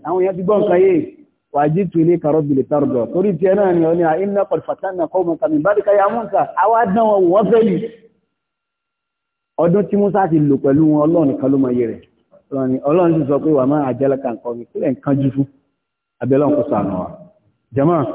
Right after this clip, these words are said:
Ọlọ́run wá sọ̀rọ̀ Ramadan, ó ní, "Kutiba alaykumus siyam kama kutiba alal ladhina min qablikum." A ti kọ àwẹ̀ lé yín lórí. Àfi bí kọ́ Ọlọ́run bò fẹ́ dákọ̀ rẹ̀ pé mi mo kọ́ o.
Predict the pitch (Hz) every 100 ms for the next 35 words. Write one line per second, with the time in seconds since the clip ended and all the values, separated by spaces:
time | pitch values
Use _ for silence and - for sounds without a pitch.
0 | - - - - 156 165 156 151 156 143
1 | 131 123 123 151 147 156 151 269 - 180
2 | 151 139 113 135 170 180 - 165 143 -
3 | _ 131 135 135 127 196 214 208 - -
4 | _ _ 127 127 120 - 180 135 107 117
5 | 101 95 95 156 170 170 156 185 104 -
6 | - _ _ _ _ _ - 156 151 -
7 | 156 151 147 120 120 131 131 147 156 156
8 | 156 170 - - 156 202 240 254 254 269
9 | 254 208 196 170 196 214 208 202 170 -
10 | 226 190 165 165 - 196 180